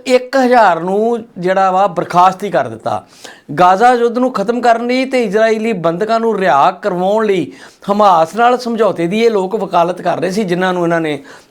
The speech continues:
ਅਹ, ਉੱਥੋਂ, ਅਹ, ਆਪਣੀ ਫੌਜ ਦੇ ਵਿੱਚੋਂ ਬਰਖਾਸਤ ਕੀਤਾ। ਸੋ ਜਿਹੜੇ ਇਹ ਰਿਜ਼ਰਵ ਫੌਜੀ ਸੀ, ਇਹ ਗਾਜ਼ਾ ਯੁੱਧ ਵਿੱਚ ਹਮਾਸ ਨਾਲ ਸਮਝੌਤੇ ਦੀ ਮੰਗ ਕਰ ਰਹੇ ਸੀ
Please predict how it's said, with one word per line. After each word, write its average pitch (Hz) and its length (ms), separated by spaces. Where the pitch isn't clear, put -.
ਅਹ, - 840
ਉੱਥੋਂ, 165 260
ਅਹ, - 320
ਆਪਣੀ 143 680
ਫੌਜ 170 260
ਦੇ 190 100
ਵਿੱਚੋਂ 180 240
ਬਰਖਾਸਤ 156 420
ਕੀਤਾ। 127 500
ਸੋ 254 140
ਜਿਹੜੇ 285 640
ਇਹ 269 340
ਰਿਜ਼ਰਵ 190 420
ਫੌਜੀ 226 400
ਸੀ, 139 300
ਇਹ 262 140
ਗਾਜ਼ਾ 185 400
ਯੁੱਧ 240 240
ਵਿੱਚ 254 560
ਹਮਾਸ 190 440
ਨਾਲ 226 220
ਸਮਝੌਤੇ 214 480
ਦੀ 226 100
ਮੰਗ 185 240
ਕਰ 147 180
ਰਹੇ 139 140
ਸੀ - 200